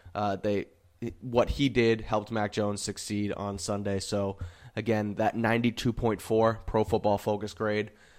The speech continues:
that, you know, accumulates all those, all the stats and all the, you know, the nitty-gritty stuff. He was number one in it. So ninety-two point four for Trent Brown. Let's go through them all. Ninety-two point four for Trent Brown.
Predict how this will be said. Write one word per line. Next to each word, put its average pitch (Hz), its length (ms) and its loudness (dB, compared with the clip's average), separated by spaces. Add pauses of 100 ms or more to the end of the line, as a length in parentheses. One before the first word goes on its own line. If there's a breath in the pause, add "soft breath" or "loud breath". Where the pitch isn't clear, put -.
(160 soft breath)
that, 98 220 2
you 110 100 0
know, 104 120 4
accumulates 107 440 0
all 104 140 4
those, 101 300 2
all 104 180 2
the 104 80 -2
stats 101 400 0
and 104 80 -2
all 101 100 -2
the, 101 300 0
you 113 100 -2
know, 104 80 0
the 110 120 -2
nitty-gritty 123 500 6
stuff. 120 420 6 (300 soft breath)
He 143 160 8
was 123 160 6
number 113 260 8
one 110 240 6
in 107 100 4
it. 107 200 2
So 107 120 2
ninety-two 127 520 4
point 117 260 4
four 107 220 4
for 107 120 2
Trent 101 300 0
Brown. 139 440 10 (580 loud breath)
Let's 143 180 10
go 139 140 12
through 131 240 6
them 117 140 6
all. 117 380 8
Ninety-two 139 460 8
point 123 240 0
four 120 220 0
for 117 80 -14
Trent 113 260 -8
Brown. 113 320 -4